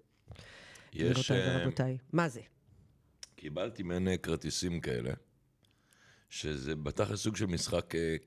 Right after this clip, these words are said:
Speaker 1: כאילו משחקי היכרות. אתה רוצה להכיר אנשים, אתה רוצה זה, וזה ח-, סוג של גם בטיפול, אקט טיפולי.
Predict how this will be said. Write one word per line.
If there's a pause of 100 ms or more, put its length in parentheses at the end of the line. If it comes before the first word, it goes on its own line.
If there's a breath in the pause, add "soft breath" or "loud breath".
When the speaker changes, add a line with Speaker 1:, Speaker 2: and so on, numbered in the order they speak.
(100)
Speaker 1:
כאילו
משחקי
היכרות. (1160)
אתה
רוצה
להכיר
אנשים,
אתה
רוצה
זה,
וזה
ח-,
סוג
של
גם
בטיפול, (640)
אקט
טיפולי.